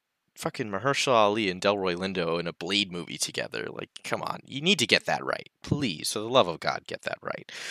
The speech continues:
So, there's that. Then, uh, on to some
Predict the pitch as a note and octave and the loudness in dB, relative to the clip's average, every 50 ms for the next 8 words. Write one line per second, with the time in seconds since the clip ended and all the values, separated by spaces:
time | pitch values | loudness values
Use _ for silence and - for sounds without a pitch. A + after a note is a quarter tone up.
0 | - - - - - - - - - F#2 E2+ E2+ E2 D#2+ E2+ - _ _ _ - | -10 -10 -12 -14 -14 -8 0 2 4 4 4 4 2 2 0 -6 _ _ _ 6
1 | - D#3+ D#3 - - F2 - F2 G2 - _ - - - - - - - - - | 8 10 10 10 8 4 6 6 4 4 _ -14 -14 -12 -12 -12 -14 -16 -18 -20
2 | - _ - B2+ C3+ C#3+ C#3 A#2+ A2 G#2 G2+ G#2 - - D#3+ F3+ F#3 - E3 - | -14 _ 4 6 6 8 8 6 6 6 6 6 6 6 6 6 6 6 6 6
3 | - - A#2 G#2 G#2 G2+ G2+ - | 8 8 8 6 2 0 -4 -8